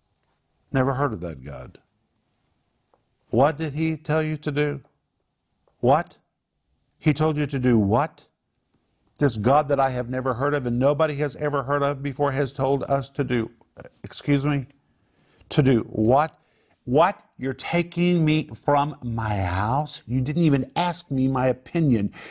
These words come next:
You're going to take me from my house?" Hey, by the way, Abram,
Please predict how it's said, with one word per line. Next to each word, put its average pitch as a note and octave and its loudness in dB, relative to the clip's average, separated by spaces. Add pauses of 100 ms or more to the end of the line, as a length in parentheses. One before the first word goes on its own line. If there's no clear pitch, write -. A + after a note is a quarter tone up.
(100)
You're C#3 0
going C#3+ 4
to C#3 4
take F3 0
me F3+ 0
from D3+ 0
my C3 2
house?" D3 0 (440)
Hey, F#3 0
by D3 2
the C#3 -2
way, D#3 0 (100)
Abram, A#2 0